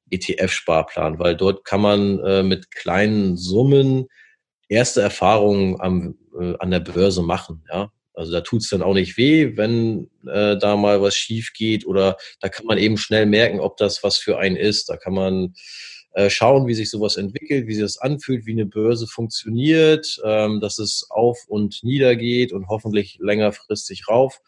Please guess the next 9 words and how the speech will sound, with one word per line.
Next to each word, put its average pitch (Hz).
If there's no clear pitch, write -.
und 110
so 101
weiter. 123
Also 104
das 113
wäre 113
so 107
natürlich, 101
ähm, 92